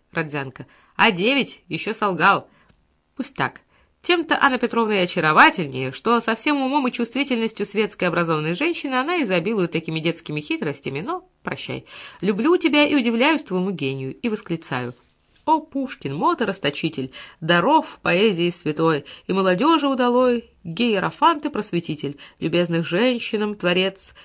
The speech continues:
певец, бродяг, разбойников, цыганов, безумцев, рыцарей, русланов, скажи, чего ты не певец?» Моя поэма «Чупка» скончалась на тех отрывках, что я тебе читал, а две новые сатиры пошлю в скорости напечатать.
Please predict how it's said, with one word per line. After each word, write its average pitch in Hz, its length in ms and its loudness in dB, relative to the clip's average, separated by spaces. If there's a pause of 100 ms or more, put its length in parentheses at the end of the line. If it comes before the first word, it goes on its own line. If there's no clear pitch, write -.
(100)
певец, 262 640 0 (280)
бродяг, 165 640 0
разбойников, 180 680 0
цыганов, 208 480 0 (300)
безумцев, 277 600 2
рыцарей, 254 400 0
русланов, 254 520 0 (140)
скажи, 190 440 -2
чего 170 340 -2
ты - 120 -6
не 214 100 -4
певец?» 139 480 -8 (1200)
Моя 294 300 0
поэма 294 320 4
«Чупка» 330 320 0
скончалась 277 640 2
на 214 100 0
тех 208 200 -2
отрывках, 254 440 -2
что - 140 -4
я 190 100 2
тебе 156 220 -2
читал, 139 480 0
а 214 80 4
две 226 160 2
новые 226 220 4
сатиры 226 400 -2
пошлю 180 260 -2
в - 60 -12
скорости 180 360 -4
напечатать. 135 640 -6